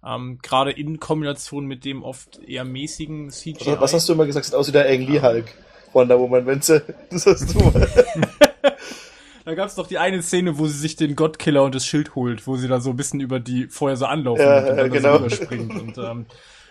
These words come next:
Speaker 1: wo sie so, wo sie ihre Sprungfähigkeiten erstmal testet und da fand ich tatsächlich, ähm, sieht's ein bisschen aus wie im zweitausenddreier Hulk von Ang Lee. Also ich find nach wie vor ist es bei C G I immer ganz schwierig,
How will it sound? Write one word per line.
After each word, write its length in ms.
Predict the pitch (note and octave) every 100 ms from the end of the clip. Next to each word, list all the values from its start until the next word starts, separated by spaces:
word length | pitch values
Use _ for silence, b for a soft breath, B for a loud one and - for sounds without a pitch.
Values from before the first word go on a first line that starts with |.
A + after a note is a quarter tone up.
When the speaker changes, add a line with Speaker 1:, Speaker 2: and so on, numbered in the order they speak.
| b
Speaker 1:
wo 140 | B2+ C#3
sie 80 |
so, 180 | C#3+ C#3+
wo 80 | D3
sie 200 | D#3 D#3+
ihre 160 | D#3+ D3
Sprungfähigkeiten 960 | - D#3+ F#3+ F#3+ C#3+ C3+ - C3 B2
erstmal 340 | B2 B2 B2+ B2
testet 400 | - B2+ D#3 C#3
und 240 | B2 A#2+
da 200 | C3+ C3+
fand 200 | - C#3+
ich 100 | C#3
tatsächlich, 600 | C#3+ B2 C#3+ C#3 C3 -
ähm, 320 | C3 B2+ B2+ b b b
sieht's 260 | - D3+ -
ein 100 | C3
bisschen 360 | F3+ - E3
aus 220 | C#3+ D#3+ D#3
wie 60 |
im 100 | D3+
zweitausenddreier 920 | - D3 D3 D3 C#3 C3 C3+ C#3+ C3+
Hulk 260 | B2+ C#3+ C#3
von 200 | - C3+
Ang 160 | C3+ C#3
Lee. 260 | C#3+ C#3+
Also 120 | B2+
ich 120 | B2+ -
find 180 | D#3
nach 240 | D3+ D#3+ F3
wie 100 | E3+
vor 280 | - D#3+ D#3+
ist 140 | D#3
es 60 | -
bei 140 | D3+
C 160 | D3+ D#3+
G 160 | E3
I 140 | C#3+ D#3
immer 160 | D3+
ganz 240 | C#3+ D#3+ D#3
schwierig, 560 | - F3+ D#3+ E3 -